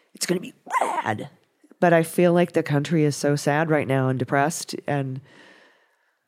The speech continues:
our numbers aren't what they were in twenty sixteen.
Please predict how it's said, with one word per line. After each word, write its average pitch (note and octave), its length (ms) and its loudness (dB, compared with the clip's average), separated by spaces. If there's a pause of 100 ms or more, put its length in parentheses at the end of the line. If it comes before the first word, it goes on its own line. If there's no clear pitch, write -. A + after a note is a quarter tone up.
(380)
our D#3+ 140 4
numbers E3+ 420 2
aren't - 440 -2 (680)
what E3+ 260 2
they E3 140 6
were D#3+ 300 6
in D#3 120 2
twenty D#3 260 2
sixteen. D#3 720 0